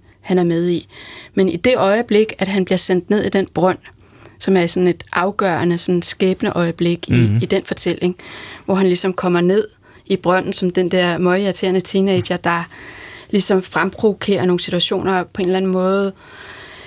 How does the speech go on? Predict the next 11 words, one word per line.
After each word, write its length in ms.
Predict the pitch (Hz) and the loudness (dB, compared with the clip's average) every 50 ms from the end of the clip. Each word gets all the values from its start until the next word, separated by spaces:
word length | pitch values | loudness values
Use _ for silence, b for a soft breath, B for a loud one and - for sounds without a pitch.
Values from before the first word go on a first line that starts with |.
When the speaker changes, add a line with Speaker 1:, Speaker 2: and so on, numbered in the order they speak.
| B B B | B B B
Speaker 1:
kommer 300 | - - 214 202 190 175 | -2 0 0 2 2 0
til, 360 | 180 - - - 202 202 214 | 0 -2 -2 0 0 0 0
som 180 | 208 - 202 180 | 0 0 -2 -2
du 100 | 175 180 | -2 -2
siger, 320 | - - - 185 190 190 | -4 -2 0 2 2 2
sådan, 200 | 190 - 180 180 | 2 2 0 0
"Se 360 | 175 - - - 233 220 139 156 | 0 0 0 2 0 2 2 0
mig, 120 | 196 190 | 0 0
se 220 | - - 208 185 170 | 0 0 0 0 2
mig," 180 | 185 196 - | 0 0 0
altså 240 | - 180 - - - | 0 -2 -2 -4 -4